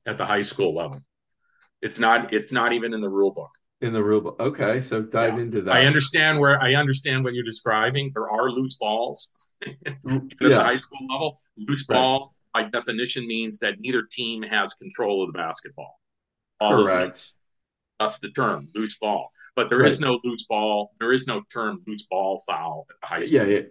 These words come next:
Speaker 2: But when you get called for a foul after on a loose ball situation,
Speaker 1: Mm-hmm.
Speaker 2: right? For example, I have the ball, I roll, right, to
Speaker 1: Uh-huh.
Speaker 2: protect or to rip.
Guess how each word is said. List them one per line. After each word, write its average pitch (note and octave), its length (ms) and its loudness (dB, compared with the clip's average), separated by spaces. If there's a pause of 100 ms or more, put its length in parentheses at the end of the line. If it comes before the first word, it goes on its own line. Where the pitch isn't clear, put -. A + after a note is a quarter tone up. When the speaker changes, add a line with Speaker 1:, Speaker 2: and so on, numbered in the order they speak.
(500)
Speaker 2:
But F3 260 6
when E3+ 300 4
you D#3+ 140 2
get D3 240 2
called C#3 420 4
for B2 300 0
a A2 120 -2
foul A2+ 560 0
after G#2+ 540 -4
on A2 240 -2
a G#2+ 120 0
loose G#2 320 -6
ball G2+ 280 2
situation, G2 1300 -2
Speaker 1:
Mm-hmm. G#2+ 280 -2
Speaker 2:
right? G#2 200 6
For B2 200 2
example, G#2+ 840 0
I A2 160 4
have A2+ 220 0
the A2 80 -4
ball, G2 720 -4
I G2+ 180 2
roll, G2 640 2 (440)
right, G#2+ 240 -2
to B2+ 100 -6
Speaker 1:
Uh-huh. A#2+ 80 -10
Speaker 2:
protect G2+ 560 0
or G#2+ 120 -2
to G#2 180 -2
rip. G#2+ 460 0